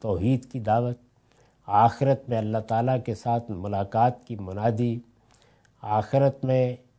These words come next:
ایمان اور عمل کی بنیاد پر پرسش، یہ پیغمبروں کی دعوت ہے، وہ یہی دعوت دیتے ہیں۔ اور جو وہ ہدایت دیتے ہیں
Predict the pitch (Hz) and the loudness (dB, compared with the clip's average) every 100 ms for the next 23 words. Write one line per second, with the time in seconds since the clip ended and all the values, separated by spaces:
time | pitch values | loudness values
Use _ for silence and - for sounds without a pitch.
0 | - 110 107 110 127 135 110 101 139 151 | -12 -8 -2 2 2 2 2 2 4 4
1 | 123 131 104 101 104 113 110 - 104 - | 2 -4 -6 -6 -2 -4 -4 -8 -8 -2
2 | 160 151 - 131 - - _ _ _ _ | 0 0 0 -4 -4 -16 _ _ _ _
3 | - 135 113 - 101 104 104 110 95 95 | -10 -6 -6 -8 -10 -10 -8 -8 -10 -14
4 | 87 90 85 - _ _ _ - 101 101 | -14 -14 -16 -20 _ _ _ -16 -12 -6
5 | 113 160 123 101 90 87 95 - - _ | 2 2 2 0 -4 -10 -18 -20 -20 _
6 | _ _ - _ _ _ _ 117 127 160 | _ _ -20 _ _ _ _ 0 8 8
7 | 185 180 - _ _ _ - 113 135 131 | 8 2 -16 _ _ _ -12 -4 -2 0
8 | 113 - 101 113 151 156 123 135 - 208 | 0 0 2 6 6 6 2 2 10 10
9 | 196 | 10